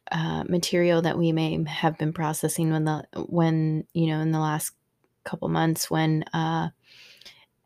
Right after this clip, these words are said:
every other planet, you know, Venus, Mars, Sun, uh, also opposed Pluto,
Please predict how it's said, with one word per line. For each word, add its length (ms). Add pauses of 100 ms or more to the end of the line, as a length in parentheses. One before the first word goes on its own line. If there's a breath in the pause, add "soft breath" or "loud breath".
(380)
every 320
other 180
planet, 360
you 120
know, 160
Venus, 440
Mars, 720
Sun, 600 (540 loud breath)
uh, 220 (100)
also 340
opposed 560
Pluto, 520